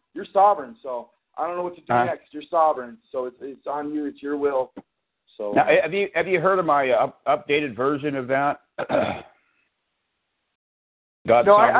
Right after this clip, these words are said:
Speaker 2: sovereignty?
Speaker 1: found, um, no, no. Um,
Speaker 2: Well,
Speaker 1: I don't
Speaker 2: when,
Speaker 1: know if I
Speaker 2: when
Speaker 1: have.
Speaker 2: Cal-, when Calvinists talk about that, and, and, you know, somebody like Martin Luther too, he wasn't a,
Speaker 1: Yeah, I,
Speaker 2: uh,
Speaker 1: I actually, I, I lean. Um, that, that's nothing too. Um,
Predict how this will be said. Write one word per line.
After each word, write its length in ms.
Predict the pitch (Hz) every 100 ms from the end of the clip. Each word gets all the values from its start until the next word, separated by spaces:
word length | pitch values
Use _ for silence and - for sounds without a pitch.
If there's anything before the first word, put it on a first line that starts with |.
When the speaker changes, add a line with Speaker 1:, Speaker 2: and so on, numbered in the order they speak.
| 262
Speaker 2:
sovereignty? 80 |
Speaker 1:
found, 220 | 269 262 262 - _ _ _ _ _ _ _ _ _
um, 420 | 185 190 185 175 170
no, 300 | 247 143 113 _ _
no. 220 | 180 135 - _ - 127
Um, 240 | 131 123 -
Speaker 2:
Well, 160 | 185
Speaker 1:
I 40 | 180
don't 80 | 175
Speaker 2:
when, 100 | 180
Speaker 1:
know 60 |
if 100 | 143
I 40 | 143
Speaker 2:
when 100 | 170
Speaker 1:
have. 80 | 117
Speaker 2:
Cal-, 300 | 196 190 -
when 180 | 185 156
Calvinists 600 | 190 190 202 185 147 -
talk 280 | 139 127 123
about 340 | 110 104 -
that, 360 | 101 98 98 -
and, 180 | 110 117 -
and, 160 | 113
you 60 | 120
know, 160 | 123 123 -
somebody 220 | 151 139
like 160 | 117 110
Martin 320 | 131 123 110
Luther 340 | 131 139 101
too, 380 | 95 139 123 104
he 180 | 104 127
wasn't 400 | 113 113 101 92 -
a, 40 |
Speaker 1:
Yeah, 60 | 139
I, 140 | 165 190
Speaker 2:
uh, 180 | 190 196
Speaker 1:
I 60 | 196
actually, 280 | - 170 147 -
I, 120 | 160 - 175
I 80 | 175
lean. 320 | 185 170 147 _ _ _ -
Um, 320 | 151 147 147 -
that, 120 | 202
that's 140 | 247 233
nothing 260 | 226 190 -
too. 240 | 233 202 156
Um, 220 | 147 120